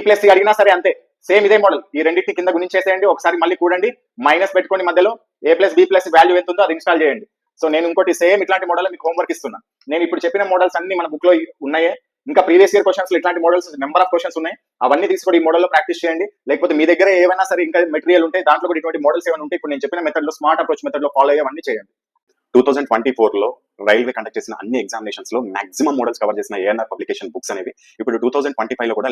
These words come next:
లేటెస్ట్ ప్యాటర్న్ తో మీకు అందుబాటులోకి వచ్చాయి. So మ్యాథమెటిక్స్ బుక్ చూసుకున్నట్లయితే మొత్తం దీంట్లో రెండు వందల అరవై టైప్స్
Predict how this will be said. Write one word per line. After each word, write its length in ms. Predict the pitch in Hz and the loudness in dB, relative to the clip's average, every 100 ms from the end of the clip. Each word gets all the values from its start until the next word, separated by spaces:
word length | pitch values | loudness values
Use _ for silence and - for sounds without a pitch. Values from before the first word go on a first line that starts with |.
| 98 | -2
లేటెస్ట్ 280 | 110 131 147 | -4 -4 -6
ప్యాటర్న్ 260 | 110 110 110 | -6 -6 -4
తో 40 | 120 | -6
మీకు 120 | 104 95 | -6 -6
అందుబాటులోకి 360 | 101 107 104 | -4 -4 -6
వచ్చాయి. 160 | - 117 _ _ - | -8 -12 _ _ -2
So 60 | 113 104 | 0 0
మ్యాథమెటిక్స్ 360 | 120 139 127 113 | -2 -4 -8 -10
బుక్ 120 | - | -10
చూసుకున్నట్లయితే 400 | 127 117 110 131 107 | -8 -6 -4 -4 -6
మొత్తం 160 | 127 117 | -4 -2
దీంట్లో 160 | 113 101 | 0 0
రెండు 120 | 107 117 | -2 -4
వందల 140 | 110 104 | -4 -2
అరవై 160 | 104 - 104 | -4 -4 -4
టైప్స్ 240 | 107 | -4